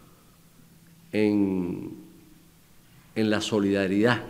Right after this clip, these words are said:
con América Latina, en la solidaridad con Venezuela, en la solidaridad con Cuba.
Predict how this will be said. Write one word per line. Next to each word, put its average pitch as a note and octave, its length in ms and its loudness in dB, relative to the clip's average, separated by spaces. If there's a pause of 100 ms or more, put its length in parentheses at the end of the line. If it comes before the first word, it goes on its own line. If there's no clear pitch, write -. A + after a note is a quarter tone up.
(640)
con F#2+ 200 -2
América F#2+ 440 -2
Latina, G#2+ 460 0
en G2+ 80 0
la F#2 80 -2
solidaridad F2+ 680 -4
con F#2 240 -4
Venezuela, G2+ 800 0
en F#2 80 -6
la F2+ 80 -6
solidaridad F#2 640 -4
con F2+ 180 -6
Cuba. A2+ 500 0